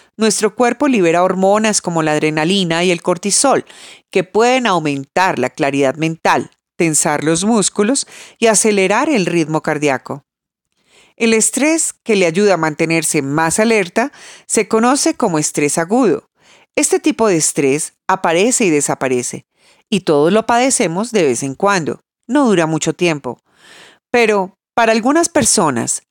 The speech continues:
el estrés dura mucho tiempo. El cuerpo todavía reacciona de la misma manera, como si se preparara para un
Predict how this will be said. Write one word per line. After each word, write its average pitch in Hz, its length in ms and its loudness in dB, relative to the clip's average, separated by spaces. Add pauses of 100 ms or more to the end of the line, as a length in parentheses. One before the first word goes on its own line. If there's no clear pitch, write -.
el 180 260 0
estrés 185 480 -2
dura 147 220 0
mucho 143 260 -4
tiempo. 127 560 -4 (840)
El 175 180 -2
cuerpo 180 360 0
todavía 165 500 2
reacciona 202 760 0
de 208 100 2
la 202 140 0
misma 190 320 -2
manera, 226 480 0 (420)
como 320 220 0
si 311 140 2
se 262 120 2
preparara 196 600 0
para 170 160 0
un 160 200 -4